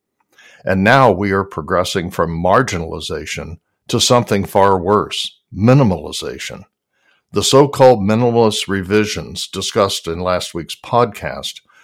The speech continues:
represent a formalization of disrespect for and neglect of systematic biology.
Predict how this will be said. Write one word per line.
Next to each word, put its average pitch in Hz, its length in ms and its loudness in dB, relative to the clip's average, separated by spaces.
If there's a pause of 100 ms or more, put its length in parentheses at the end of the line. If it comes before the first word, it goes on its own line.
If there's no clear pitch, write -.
(260)
represent 123 580 2
a 92 40 2
formalization 107 1200 0 (120)
of 82 220 -6
disrespect 113 760 -2
for 85 560 -4
and 87 120 -6
neglect 95 480 -4
of 80 260 -4
systematic 85 720 -6
biology. 80 760 -4